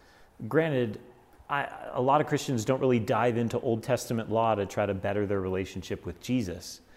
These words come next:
But I would argue that there's still worth in doing so. I think that there's probably some work that can be done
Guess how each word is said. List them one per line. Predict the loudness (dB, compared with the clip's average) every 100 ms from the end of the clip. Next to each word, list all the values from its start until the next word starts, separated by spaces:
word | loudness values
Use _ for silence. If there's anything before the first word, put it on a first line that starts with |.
| -20 -20 _
But | 2
I | 4
would | 2 2
argue | 4 4 4 2
that | 2 0
there's | -2 -4
still | 0 2 4
worth | 4 2 0
in | -4
doing | -2 -2 -2 -6
so. | -6 -6 -6 -10
I |
think | -6 -8 -4
that | -4
there's | -2 -4
probably | -4 -4 -4 -2 0 0
some | -2 -2
work | 2 0 0 -8
that | -4
can | -2
be | -2
done | 0 0 0 -4